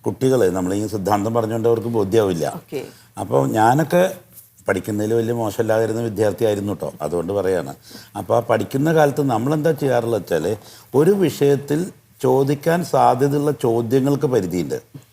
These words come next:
Speaker 1: അപ്പോൾ നമ്മളൊന്ന് ഹോംവർക്ക് ചെയ്താൽ, കഴിഞ്ഞ കാലത്തെ ക്വസ്റ്റ്യൻ പേപ്പറൊക്കെ എടുത്തൊന്ന് അനലൈസ് ചെയ്താൽ, ഏതൊക്കെ ഏരിയയിൽ നിന്നാണ് ചോദ്യം വരിക, അതിൻ്റെ പ്രാധാന്യം എന്താണ് എന്ന് മനസ്സിലാക്കി നമ്മളൊന്ന് തയ്യാറായി, അതിന് നമ്മൾ മുമ്പേ കൂട്ടി ആ ചോദ്യത്തിൻ്റെ ഉത്തരം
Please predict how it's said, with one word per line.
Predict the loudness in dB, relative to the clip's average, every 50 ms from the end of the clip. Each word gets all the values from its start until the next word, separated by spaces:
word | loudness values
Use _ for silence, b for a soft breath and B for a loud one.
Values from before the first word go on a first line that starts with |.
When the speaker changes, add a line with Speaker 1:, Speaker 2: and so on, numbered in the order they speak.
| _ b b b b b -4
Speaker 1:
അപ്പോൾ | -2 0 0
നമ്മളൊന്ന് | 0 0 0 0 0 0 2 2 2 2 2
ഹോംവർക്ക് | 2 2 2 2 0 0 -2 -2 -4 -4
ചെയ്താൽ, | -2 0 0 -2 -2 -8 -18 _ _ -2
കഴിഞ്ഞ | -2 0 0 0 0
കാലത്തെ | 0 -2 -2 -2 -4 -4
ക്വസ്റ്റ്യൻ | -4 -6 -8 -6 -4 -2
പേപ്പറൊക്കെ | -2 -2 -2 -4 -4 -4 -4
എടുത്തൊന്ന് | -6 -6 -6 -4 -4 -4
അനലൈസ് | -2 -2 0 0 0 0 0 -2
ചെയ്താൽ, | -6 -6 -2 0 0 -2 -2 -4 B B B B B B B
ഏതൊക്കെ | 2 4 4 6 4 4 0 0 2 2 2 4 2
ഏരിയയിൽ | 2 2 4 2 2
നിന്നാണ് | 2 2 0 0 -2 0
ചോദ്യം | 0 0 0 0 0 -2 -2
വരിക, | -4 -4 -6 -8 -10 -12 _ _ _ _ -8
അതിൻ്റെ | -6 -2 -2 -2
പ്രാധാന്യം | -2 0 0 2 4 4 2 2 4 4 4 4 4 0 0 0
എന്താണ് | -2 0 0 0 0 2 0 -2 -8 -10 b b b b 0
എന്ന് | 0 2 2 2 0
മനസ്സിലാക്കി | 0 0 -2 -2 0 2 4 4 4 2 0 -4
നമ്മളൊന്ന് | -4 -4 -4 -4 -4 -4 -4 -4 -4 -2
തയ്യാറായി, | -2 0 2 2 2 4 4 4 4 4 2 0 -2 -4 B B B B B 2
അതിന് | 4 4 4 4 2 2 2 2 0
നമ്മൾ | 0 0 0 0 0 0 0 -2 -6 -14 -8 -4
മുമ്പേ | -2 -2 2 2 2 2
കൂട്ടി | 2 0 -4 -2 0 0
ആ | 0 0
ചോദ്യത്തിൻ്റെ | 0 0 0 0 0 0 -2 -6 -6 -6 -4 -2 -4
ഉത്തരം | -4 -6 -4 _ 0 0 0 -2